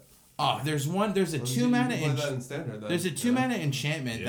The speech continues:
Speaker 1: that's from, like, M twenty-one or something. I can't remember
Speaker 2: Okay.
Speaker 1: the, the, the set or the name. It's great
Speaker 2: Yeah.
Speaker 1: podcasting, but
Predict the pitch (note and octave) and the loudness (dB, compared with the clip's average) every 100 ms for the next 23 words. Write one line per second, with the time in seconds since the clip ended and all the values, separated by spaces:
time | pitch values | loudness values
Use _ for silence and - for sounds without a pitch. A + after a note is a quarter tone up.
0 | A#2 - - C3+ C3 B2 A2+ G#2 - C3 | -4 -6 -2 2 2 2 -2 -8 -4 0
1 | C#3 C3+ E3 C#3+ A#2 G2 A2 C3 C#3 F3 | 0 -2 -4 -4 -4 -6 -6 -6 -4 -4
2 | E3 D3 C3 F3+ D#3 C#3 B2+ A2+ G2+ A2 | -4 -4 -4 -4 -2 -2 -2 -4 -8 -8
3 | G#2 G2+ F#2+ G#2+ - A2+ G#2 G#2+ G#2 G2 | -8 -8 -12 -12 -10 -8 -8 -10 -10 -10
4 | G#2+ G#2+ A2+ G#2+ - G#2+ G#2+ G#2 G2+ - | -10 -10 -8 -8 -8 -10 -8 -8 -8 -8
5 | A2 G#2+ - - - C#3 C3 | -10 -10 -16 -14 2 4 4